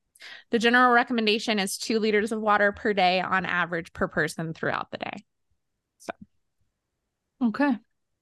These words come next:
Speaker 1: There you, there you have it. Weird ways water can kill you.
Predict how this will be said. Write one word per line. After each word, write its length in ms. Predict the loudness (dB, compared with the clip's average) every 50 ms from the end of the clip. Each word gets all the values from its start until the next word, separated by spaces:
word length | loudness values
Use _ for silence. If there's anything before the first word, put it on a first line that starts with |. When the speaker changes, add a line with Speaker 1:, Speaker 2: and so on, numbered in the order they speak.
| _ _ _ _ _ _ _ _ _ -2
Speaker 1:
There 140 | 0 0
you, 380 | 2 2 2 0 -2 -4 -6 -6 -2
there 220 | 0 2 2 2 2
you 240 | 2 0 0 0
have 280 | -2 0 -2 -2 0 0
it. 180 | -2 -2 -4 -6 _ -10 -8 -8 -8 -8 -10 -12 -14 -20 _ _ -20 -20 -20 _ _ _ _ -4
Weird 340 | 0 2 4 4 4 4 2
ways 320 | 2 2 2 2 0 -2
water 340 | -2 0 0 2 2 0 -2
can 260 | -4 -4 -4 -2 -2
kill 220 | -2 -2 -2 -2 -2
you. 200 | -2 -4 -4